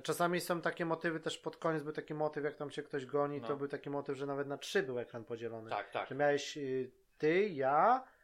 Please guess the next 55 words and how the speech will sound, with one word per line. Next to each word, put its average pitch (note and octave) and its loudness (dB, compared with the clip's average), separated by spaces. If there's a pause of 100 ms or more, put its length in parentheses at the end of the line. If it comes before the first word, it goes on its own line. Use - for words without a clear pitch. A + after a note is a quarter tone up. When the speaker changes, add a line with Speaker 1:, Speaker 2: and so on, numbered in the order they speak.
Speaker 2:
I C#3+ -8
jeszcze D3 2
Speaker 1:
i F3+ 6
Speaker 2:
osoba, F#3 8
Speaker 1:
jeszcze F3 8
ten, G3+ 8
Speaker 2:
która D#3 6
cię E3+ -2
na D3+ 0
przykład C#3+ -4
tam F#3 6
Speaker 1:
ten, F3+ 2
ten, F#3 6
Speaker 2:
ścigała, G#2 4
nie? - -8
Speaker 1:
ten, F3+ 2
ten, F3+ -6 (300)
ten F3 6
bandzior, F3+ 10
Speaker 2:
Nie, F3 8
no E3+ 8
to E3 6
Speaker 1:
powiedzmy, E3 6
Speaker 2:
był E3 0
Speaker 1:
czy - -8
ktoś, D#3+ -2
Speaker 2:
motyw E3+ 4
Speaker 1:
kto E3+ 0
nas E3 8
Speaker 2:
dobry, A#2+ 0
Speaker 1:
ściga. A2+ -2
Speaker 2:
naprawdę, A#2 -2
to A2+ -10
trzeba - -12
przyznać, C3 -4
Speaker 1:
Tak, G#2+ -4
Speaker 2:
że A2+ 0
Speaker 1:
ale D#3 8
Speaker 2:
to D#3 -4
Speaker 1:
wtedy F3+ 6
no G3 6
to F#3+ 4
już F#3+ 0
trzeba, F3+ 8
też - -4
od D3+ -2
razu D#3+ 0
ci D#3+ -10
się D#3+ 0
automatycznie D3+ -4
mniejszy D3+ -4
robi C#3+ -2
Speaker 2:
Mniejszy, C#3+ 2
Speaker 1:
ekran. D3 -2
Speaker 2:
tak. - -20